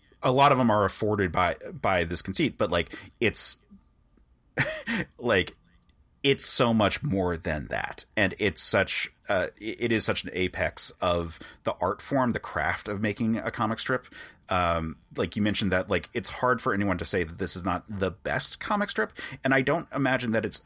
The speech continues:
everyone's favorite. Like, it's probably my favorite, but there are other ones that I have really strong feelings for. And there are other comic strips that I, I'm sure hit better for a lot of people. But it's kind of like a Watchmen in a, in a certain way, where it may not be your favorite comic.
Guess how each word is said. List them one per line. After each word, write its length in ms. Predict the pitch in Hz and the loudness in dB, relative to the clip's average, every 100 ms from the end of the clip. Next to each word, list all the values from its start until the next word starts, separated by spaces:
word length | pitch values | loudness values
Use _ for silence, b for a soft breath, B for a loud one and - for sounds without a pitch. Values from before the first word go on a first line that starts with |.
| - | -4
everyone's 340 | 110 104 87 | -2 0 -2
favorite. 460 | - - 67 - - 107 | -4 -8 -8 -8 -8 -4
Like, 160 | 101 | -4
it's 100 | 117 | -4
probably 500 | - 185 196 151 139 | 0 2 2 0 0
my 300 | 101 87 101 | 0 0 0
favorite, 300 | 120 127 127 | 0 0 0
but 100 | 127 | 0
there 140 | 139 139 | 2 2
are 100 | 101 | 2
other 180 | 120 | 2
ones 220 | 113 113 107 | 2 2 2
that 80 | |
I 60 | 95 | 0
have 240 | 101 92 | 0 -2
really 180 | 87 90 | -2 -4
strong 300 | - 92 87 | -2 -2 -4
feelings 340 | - 87 90 - | -4 -4 -4 -4
for. 340 | 92 90 85 B B B | -2 -2 -4 B B B
And 100 | 120 | 0
there 100 | 117 | 2
are 80 | - | 2
other 180 | 110 120 | 2 0
comic 320 | - 107 107 | 0 -2 0
strips 300 | - 104 - | -2 -4 0
that 260 | 104 95 87 92 | 2 2 0 -2
I, 160 | 110 - | -2 0
I'm 140 | 110 | 0
sure 400 | - 123 110 101 - | 0 0 0 -2 -12
hit 420 | - 120 127 - - | -6 -4 -4 -4 0
better 300 | 92 104 98 | 2 2 0
for 200 | - 104 | 0 0
a 40 | |
lot 200 | 95 120 | 2 2
of 60 | - | 0
people. 280 | - - - B B B - | -8 -14 -16 B B B -2
But 240 | 113 110 - | 0 2 -2
it's 140 | 101 | -6
kind 200 | - 185 | -2 -2
of 80 | 196 | 0
like 160 | 180 | 0
a 60 | 92 | -2
Watchmen 680 | - 71 - - 123 127 - | -2 -2 -2 -4 -4 -6 -8
in 140 | 131 123 | -4 -4
a, 80 | - | -2
in 160 | 127 | -2
a 160 | 123 123 - | -2 -4 -6
certain 300 | - 127 127 | -4 -2 0
way, 180 | 120 | 0
where 360 | 117 98 92 87 B B B _ _ _ _ - _ _ 165 | 2 2 2 0 B B B _ _ _ _ -20 _ _ -4
it 160 | 156 | -2
may 160 | 156 156 | 2 4
not 200 | 147 120 | 4 4
be 100 | 120 | 2
your 140 | 117 | 2
favorite 360 | 107 98 95 - | 4 2 2 -2
comic. 420 | 87 - - | -6 -8 -14